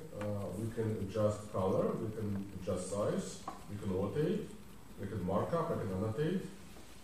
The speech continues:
So we can do some very, very minimal, right? Very, very minimal operations, which is probably all, like, a gra-, you know,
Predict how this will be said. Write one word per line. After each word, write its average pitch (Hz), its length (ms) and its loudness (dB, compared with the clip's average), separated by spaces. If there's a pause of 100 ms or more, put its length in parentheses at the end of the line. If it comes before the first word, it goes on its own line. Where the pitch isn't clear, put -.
(420)
So - 120 -8
we 127 80 -4
can 139 140 -4
do 151 160 2
some 113 320 0 (160)
very, 120 160 2
very 107 240 2
minimal, 98 480 0
right? 95 240 -6
Very, 104 140 0
very 98 180 2
minimal 95 320 2
operations, 90 480 -2 (2000)
which 110 140 -2
is 104 100 -4
probably 143 340 2
all, 127 420 6 (360)
like, 104 100 -2
a 113 80 -2
gra-, 110 240 -2
you 123 80 0
know, 90 160 0